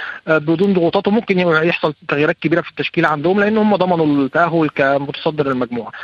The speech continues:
فكل العوامل دي بتقول ان ممكن منتخب مصر النهارده يلعب مباراه كبيره، وباذن الله نقدر ن-، نعدي،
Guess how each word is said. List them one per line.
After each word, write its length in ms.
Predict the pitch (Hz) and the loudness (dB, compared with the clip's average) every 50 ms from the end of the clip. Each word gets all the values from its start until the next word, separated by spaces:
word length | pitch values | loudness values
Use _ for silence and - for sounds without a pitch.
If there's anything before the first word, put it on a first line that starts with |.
| - - - - - | -16 -16 -18 -12 -4
فكل 520 | - 151 151 156 156 156 151 - 220 247 | 0 2 2 4 2 2 2 2 2 2
العوامل 420 | 240 214 190 208 233 247 247 226 202 | 2 4 4 2 2 2 2 2 2
دي 120 | 247 262 | 2 2
بتقول 340 | 233 240 - - 226 233 233 | 2 0 0 0 0 0 2
ان 160 | 233 220 214 | 2 2 2
ممكن 320 | 202 208 220 208 - 202 185 | 2 2 0 0 0 0 0
منتخب 300 | 180 160 190 - 196 170 | 0 0 -2 -2 0 0
مصر 240 | 185 180 - 180 | 0 0 0 0
النهارده 240 | 160 160 175 180 175 | 0 2 2 2 2
يلعب 220 | 175 165 160 151 147 | 2 2 2 0 0
مباراه 240 | 139 147 156 165 | 0 2 2 0
كبيره، 340 | 170 156 160 185 202 233 226 | 0 0 2 2 4 4 2
وباذن 360 | 208 185 175 196 202 180 175 | 2 2 2 0 0 0 0
الله 300 | 180 175 170 170 170 175 | 0 2 2 4 4 4
نقدر 340 | 170 170 175 165 151 143 139 | 2 2 0 0 0 0 0
ن-، 380 | 139 143 143 143 139 135 135 139 | 0 -2 -2 -2 0 -2 -2 -2
نعدي، 440 | 139 135 151 165 165 165 214 226 | -2 -2 -2 -2 -2 -2 -4 -4